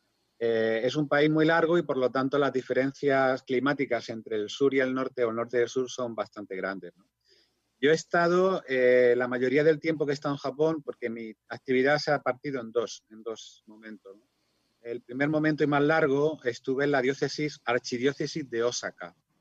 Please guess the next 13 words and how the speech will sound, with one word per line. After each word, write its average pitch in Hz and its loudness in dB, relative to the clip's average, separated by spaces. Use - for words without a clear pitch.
Osaka, 107 -4
que 120 0
es 127 2
la 131 -2
ciudad, 131 -2
la 117 -6
segunda 131 -2
ciudad 135 0
más 135 0
grande 135 0
de, 107 0
de 113 -4
Japón, 151 0